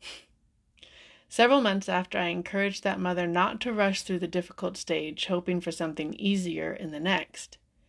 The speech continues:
it occurred to me that I needed to take my own advice.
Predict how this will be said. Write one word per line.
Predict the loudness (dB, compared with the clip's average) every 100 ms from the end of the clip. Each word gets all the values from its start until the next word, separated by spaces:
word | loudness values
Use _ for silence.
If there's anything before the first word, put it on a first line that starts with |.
| _ _ _ _ -6
it |
occurred | -4 0 0 0
to | -2
me | -2 -2 -4
that | -2 -2
I | 0
needed | 0 0 -2
to | -6
take | -6 -4 -4 -4
my | -6 -4
own | -6 -8
advice. | -10 -12 -12 -12 -14 -16 -16